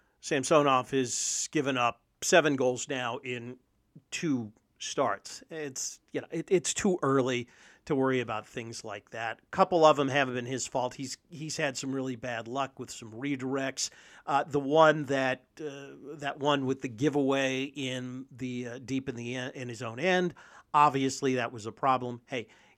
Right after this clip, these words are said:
kid hadn't played in about a year or so. So let's, let's give it ten, fifteen games before we start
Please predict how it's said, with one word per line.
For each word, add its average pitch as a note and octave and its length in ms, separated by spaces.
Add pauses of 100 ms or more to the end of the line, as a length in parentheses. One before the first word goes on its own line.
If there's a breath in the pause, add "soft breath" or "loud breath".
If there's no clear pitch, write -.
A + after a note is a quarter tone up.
kid E3+ 160
hadn't C#3+ 340
played C#3 560
in C3 460
about A#2 320
a G#2 60
year C3 280
or A2+ 120
so. G#2 260
So A#2 180
let's, A#3 880
let's - 160
give G#3 220
it D#3+ 160 (160)
ten, D#3+ 260
fifteen C3+ 480
games A#2+ 320
before B2+ 360
we B2 120
start A#2+ 440